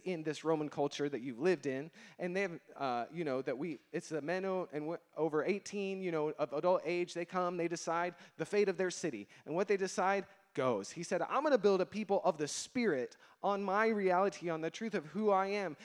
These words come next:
And whatever they come together, when they call, they're called out by me and they gather in a space, in a place, and they decide, "This is good, this is bad, we want this, we don't want that."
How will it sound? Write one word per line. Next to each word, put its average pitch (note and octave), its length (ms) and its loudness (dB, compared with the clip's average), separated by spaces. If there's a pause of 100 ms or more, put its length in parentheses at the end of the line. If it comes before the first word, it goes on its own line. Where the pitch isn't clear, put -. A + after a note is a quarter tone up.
(120)
And F3 140 -2
whatever C4 260 6
they A#3+ 140 2
come A#3 300 0
together, A3 400 0
when G#3 120 -2
they B3+ 120 0
call, A3 440 4
they're G#3 140 0
called G#3 240 2
out G3+ 180 4
by F#3+ 180 0
me G3 200 -2
and F#3+ 100 0
they F#3+ 120 4
gather G3 400 6
in F#3 80 0
a F3 40 0
space, F#3+ 440 0
in E3+ 60 -2
a D#3 40 0
place, G3+ 380 2 (240)
and A3 160 2
they A3 40 2
decide, G#3+ 420 2 (260)
"This D4 260 4
is D#4 160 0
good, G3+ 380 2
this C#4 240 -2
is A#3+ 160 -4
bad, F#3 320 4
we F#3+ 140 2
want B3 340 6
this, B3 240 2
we G3 100 0
don't A#3 320 10
want A3+ 300 6
that." E3+ 340 8